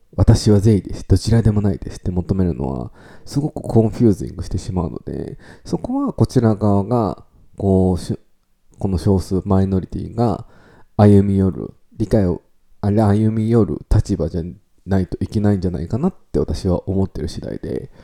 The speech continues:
うん、なんかすごく難しい問題なんですけど、このセクシャリティ系のその、トイレとか、更衣室とか、シャワールームとかね、難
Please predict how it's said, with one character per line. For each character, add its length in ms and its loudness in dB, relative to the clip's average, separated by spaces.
う 40 -8
ん、 200 -4
な 60 -6
ん 40 -8
か 160 2
す 120 0
ご 100 -2
く 140 0
難 340 2
し 140 0
い 40 2
問 220 -2
題 160 4
な 120 -4
ん 120 -6
で 80 -6
す 80 -14
け 100 -4
ど、 80 -2
こ 120 -4
の 60 -2
セ 140 0
ク 80 -6
シ 100 -2
ャ 40 6
リ 100 0
テ 200 -4
ィ 140 -2
系 160 2
の 160 -2
そ 160 -6
の、 460 -2
ト 180 8
イ 60 6
レ 140 -6
と 160 -16
か、 420 -12
更 240 6
衣 140 2
室 260 -12
と 100 -14
か、 420 -12
シ 140 -2
ャ 60 6
ワ 240 8
ー 40 4
ル 160 4
ー 20 0
ム 120 -12
と 100 -8
か 120 -14
ね、 300 -10
難 180 0